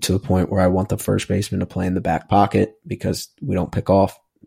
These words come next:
control the running game with holds, looks, everything. Just, like, four straight pickoffs. What are we doing? The kid's got four bags on the year. Four bags. What are we doing picking off six times?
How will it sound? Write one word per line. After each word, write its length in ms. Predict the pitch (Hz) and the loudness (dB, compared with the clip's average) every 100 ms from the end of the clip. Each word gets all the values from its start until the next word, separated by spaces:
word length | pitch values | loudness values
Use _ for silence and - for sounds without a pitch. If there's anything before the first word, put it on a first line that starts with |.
| - | -6
control 340 | - - 90 90 | -4 0 0 2
the 80 | |
running 240 | 90 92 90 | 2 0 0
game 220 | 92 90 | -2 -2
with 100 | 90 | -2
holds, 500 | - 90 90 - - - | 0 0 0 -6 -14 -2
looks, 380 | 95 90 - - _ | 0 0 -4 -12 _
everything. 520 | - 90 90 98 95 - - - - - _ _ _ _ _ _ _ | -2 0 2 2 0 -2 -12 -20 -20 -20 _ _ _ _ _ _ _
Just, 220 | 120 - | -2 2
like, 120 | 127 | 2
four 300 | - 131 139 | 4 6 6
straight 320 | - 151 147 | 8 6 6
pickoffs. 420 | - 143 107 90 110 | 4 4 2 2 4
What 100 | 147 | 6
are 40 | |
we 100 | 180 | 6
doing? 240 | 139 170 | 6 6
The 60 | 110 | 4
kid's 200 | - 139 | 0 2
got 220 | 185 160 | 2 0
four 220 | - 165 | 0 2
bags 340 | 135 143 139 123 | 4 4 2 0
on 120 | 107 | -4
the 60 | 101 | -2
year. 520 | 131 156 110 - _ _ _ _ _ _ _ | 4 4 4 -2 _ _ _ _ _ _ _
Four 240 | - 190 180 | 6 6 8
bags. 540 | 185 156 - - - _ _ | 6 2 -2 -10 -18 _ _
What 160 | 127 | 4
are 60 | 185 | 6
we 120 | 208 | 6
doing 340 | 156 170 151 101 | 4 4 4 2
picking 300 | 139 127 123 | 0 0 0
off 160 | 113 | 0
six 300 | - 117 110 | 0 -2 -4
times? 540 | - 117 117 - - | -4 -2 -2 -4 -16